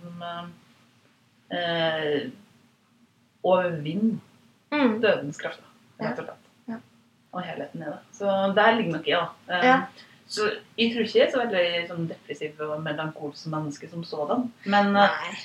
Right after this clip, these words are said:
Speaker 1: mye av min forståelse av hvem Gud er,
Speaker 2: Mm.
Speaker 1: går i den lidende Gud, som,
Speaker 2: Ja.
Speaker 1: eh, er medlidende til mennesket,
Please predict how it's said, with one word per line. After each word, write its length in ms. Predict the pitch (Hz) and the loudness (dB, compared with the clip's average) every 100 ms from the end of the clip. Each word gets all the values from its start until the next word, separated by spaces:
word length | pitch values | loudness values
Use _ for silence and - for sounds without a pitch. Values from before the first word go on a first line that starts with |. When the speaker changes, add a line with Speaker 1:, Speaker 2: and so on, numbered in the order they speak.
| - | 4
Speaker 1:
mye 240 | 226 233 208 | 12 12 12
av 40 | |
min 160 | 208 196 | 8 4
forståelse 1000 | 214 - - 233 170 139 135 160 285 - | 2 0 4 4 4 2 2 2 4 4
av 320 | 180 175 190 | 2 0 0
hvem 240 | 185 180 196 | 0 0 0
Gud 240 | 170 214 | -2 -2
er, 180 | 494 - - _ _ _ | 0 0 -4 _ _ _
Speaker 2:
Mm. 100 | 269 | 6
Speaker 1:
går 180 | 254 208 | 8 10
i 320 | 185 185 190 | 8 2 0
den 200 | 196 196 | 0 0
lidende 380 | 185 180 147 156 | 0 -4 -2 -2
Gud, 200 | 156 175 - - | -2 -6 -8 -16
som, 420 | - 196 170 175 | -6 0 2 2
Speaker 2:
Ja. 60 | 175 180 | 0 -2
Speaker 1:
eh, 40 | - - _ - | -6 -18 _ 2
er 120 | 190 | 4
medlidende 800 | 185 147 143 156 147 165 190 202 - _ | 4 2 0 -2 -4 0 2 2 -2 _
til 160 | 214 180 | -2 0
mennesket, 460 | 185 170 - 254 | 0 -2 -4 -8